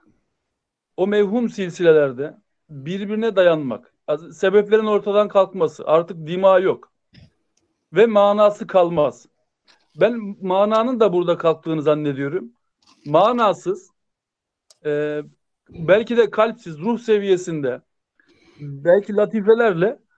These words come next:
hadisenin, eşyanın, bütün her şeyin hakikatini anlamak var. Her şeyin farkına varmak var.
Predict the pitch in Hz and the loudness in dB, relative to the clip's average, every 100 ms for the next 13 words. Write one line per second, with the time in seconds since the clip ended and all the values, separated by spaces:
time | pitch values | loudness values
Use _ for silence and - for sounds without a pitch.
0 | _ _ _ _ - 151 170 202 220 220 | _ _ _ _ -6 0 0 0 -4 0
1 | 202 185 165 175 185 - 226 214 165 196 | 0 0 -4 0 0 2 2 2 2 -4
2 | 196 165 262 247 254 220 220 208 202 214 | -10 -10 -2 2 2 0 -2 -2 -2 -2
3 | 208 214 190 185 185 180 143 107 - _ | -2 -2 -2 0 0 -2 -6 -12 -12 _
4 | _ - - _ _ _ - _ _ - | _ -20 -20 _ _ _ -20 _ _ -2
5 | 202 202 202 180 180 180 190 175 151 135 | -2 0 -6 -2 -2 0 0 0 0 -2
6 | 120 123 113 | -10 -12 -14